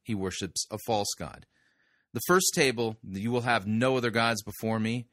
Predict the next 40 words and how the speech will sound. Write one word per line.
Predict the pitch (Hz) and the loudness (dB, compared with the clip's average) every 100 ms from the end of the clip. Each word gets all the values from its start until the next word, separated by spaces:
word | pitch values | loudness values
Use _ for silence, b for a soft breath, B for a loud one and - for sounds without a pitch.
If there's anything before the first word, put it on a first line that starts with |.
| _ _ _ _ - | _ _ _ _ -4
the | |
God | 117 156 196 | 4 4 4
he | 196 | 0
believes | 170 160 175 139 | 0 0 0 0
in | 123 | 0
is | 113 101 | 0 0
not | 107 127 135 87 - - _ _ | 0 2 2 0 -6 -16 _ _
the | 104 | -6
God | 98 107 95 | 0 0 0
who | 101 98 | -2 -4
is. | 78 - - - _ _ _ _ _ B B - | -4 -6 -6 -8 _ _ _ _ _ B B -2
And | 139 135 | 2 4
so | - 135 - - | 4 4 0 0
here | 208 151 117 | 4 6 4
we've | 117 131 | 2 2
got | 131 | 2
a | 120 | 0
problem, | - 175 139 98 98 | 0 2 2 0 -2
and | 123 120 | 0 2
that | 127 | 2
is, | 131 113 120 | 2 0 0
is | 110 | 2
that | 123 110 - | 0 2 4
at | 156 127 | 2 2
this | 135 131 | -2 0
church, | - 165 110 - | 2 2 2 -2
the | 117 | 0
Crossing | 143 135 - 104 | 2 2 2 -4
Church, | 98 98 | -4 -2
and | 131 | 0
this | 165 202 | 4 4
isn't | 180 180 | 4 4
the | 175 | 4
only | 170 160 | 2 0
church | 175 156 | 0 0
we've | 160 147 | -2 0
covered | 170 165 127 | 2 0 0
this | 123 - | 0 0
year. | 165 127 95 | 2 2 0
He, | 113 | -4